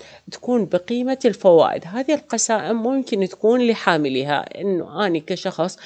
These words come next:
السند باسمي، بس وجود أيضًا ويا السند، آه، أكو قسائم اللي هي بقيمة الفوائد اللي حتندفع على، آه، المبالغ السند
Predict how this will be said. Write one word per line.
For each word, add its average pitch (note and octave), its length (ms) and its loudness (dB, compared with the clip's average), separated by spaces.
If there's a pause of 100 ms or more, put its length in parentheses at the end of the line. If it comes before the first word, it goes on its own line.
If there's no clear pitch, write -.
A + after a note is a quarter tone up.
(240)
السند A#3+ 440 0
باسمي، E3 460 -2
بس - 360 -8 (360)
وجود G3+ 500 -4
أيضًا G3+ 440 -2 (720)
ويا A3 320 0
السند، F3 520 0
آه، D3 380 -2
أكو - 180 -6
قسائم G3 640 0
اللي F3+ 300 -2
هي F#3+ 140 2
بقيمة G#3 520 -2
الفوائد D#3+ 680 0
اللي D3+ 460 0
حتندفع E3+ 880 -2
على، D3+ 240 2
آه، B2 640 0
المبالغ C#3+ 1300 0
السند E3 480 0